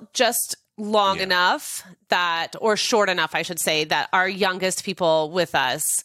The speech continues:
Speaker 1: did great, didn't have any issues whatsoever. Everyone was really, really engaged. It's the, it's named the Palace Grand Theater Tour. If you ever
Speaker 2: Yeah.
Speaker 1: find yourself there, you need to do this.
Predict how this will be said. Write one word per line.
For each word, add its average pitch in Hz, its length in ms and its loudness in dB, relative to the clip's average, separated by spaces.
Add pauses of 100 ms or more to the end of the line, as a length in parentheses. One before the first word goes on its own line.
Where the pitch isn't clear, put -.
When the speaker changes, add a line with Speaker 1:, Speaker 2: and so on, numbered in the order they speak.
(320)
Speaker 1:
did 175 220 2
great, 151 640 -2
didn't 180 260 0
have 151 300 -2 (120)
any 180 260 0
issues 165 380 -4
whatsoever. 156 800 -2 (320)
Everyone 214 380 0
was 180 180 -2
really, 214 460 -2
really 185 360 0
engaged. 160 540 -4
It's 269 200 -2
the, 262 260 -6
it's - 280 -2
named 285 300 0
the 302 140 2
Palace 190 420 -2
Grand 160 400 0 (140)
Theater 160 440 0 (120)
Tour. 160 480 -4
If - 240 -10
you 175 340 -4
ever 170 200 0
Speaker 2:
Yeah. - 20 -8
Speaker 1:
find 160 280 -4
yourself 160 360 -2
there, 156 160 2
you 175 180 -6
need 170 260 -4
to 180 120 -2
do 165 260 -2
this. 156 320 0